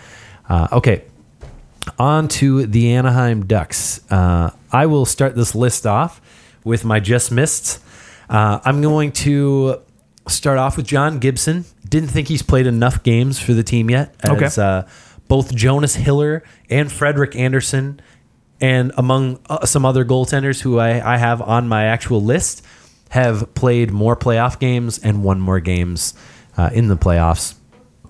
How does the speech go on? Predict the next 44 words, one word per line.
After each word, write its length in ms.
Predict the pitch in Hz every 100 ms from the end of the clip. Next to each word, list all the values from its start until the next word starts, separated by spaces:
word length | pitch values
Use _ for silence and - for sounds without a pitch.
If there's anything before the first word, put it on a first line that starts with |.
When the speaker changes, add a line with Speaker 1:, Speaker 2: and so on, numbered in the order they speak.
| _ _ - - _
Speaker 1:
And 120 | 117 98
so 320 | 98 92 82 - - _ _ _ _ _ -
he, 320 | - 110 101 90
uh, 160 | 85
he 180 | 80 120
misses 280 | 127 117 107
my 120 | 101
list. 180 | 92 90
I 80 | 120
think 140 | 147
he's 140 | 135
won 160 | 117 117
a 60 | 90
hundred 380 | 87 143 135
and, 300 | 117 113 107 - - - - -
what, 160 | 107 107
what 80 | 120
do 40 |
we 60 | 107
have? 180 | 95 90
Uh, 400 | 98 98 95 98 -
a 60 |
hundred 360 | 110 151 156 143
and 880 | 113 113 113 110 110 107 107 104 - _
nineteen 580 | 110 143 151 - 135 127
games. 520 | 107 95 90 87 - - - -
So 180 | - 104
two 220 | - 143
guys 220 | 127 104
ahead 180 | 101 101
of 80 | 95
him, 120 | 87
Jonas 300 | 92 98 92
Hiller, 280 | 98 92 90
and, 140 | 87 -
and 120 | 87
then, 140 | 85 -
or 140 | 95
three 200 | 78 120 104
guys 180 | 87
ahead 140 | 90 80
of 80 | 78
him. 140 | 78 - - - - - - - 82
Uh, 160 | 76